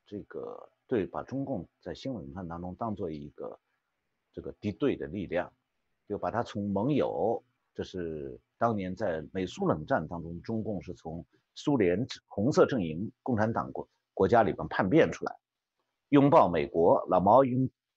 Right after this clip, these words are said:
拥抱尼克松，完了以后，中共就叛变到美国这边儿，和西方所谓敌对势力合作，一起对付社会主义国家。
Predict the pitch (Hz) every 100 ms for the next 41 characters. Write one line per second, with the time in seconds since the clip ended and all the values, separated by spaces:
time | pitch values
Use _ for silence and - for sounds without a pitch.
0 | _ - 143 147 101 104 - 95 151 165
1 | - 90 95 117 82 92 87 117 104 110
2 | 90 87 _ _ _ _ _ - 147 120
3 | 147 120 104 73 110 143 107 107 123 _
4 | _ - - 104 123 123 - 165 147 151
5 | 143 - _ _ _ - 101 101 - 143
6 | 190 107 - 165 143 92 - 107 160 196
7 | - - _ 165 143 - 82 156 95 82
8 | 87 131 92 78 71 95 110 120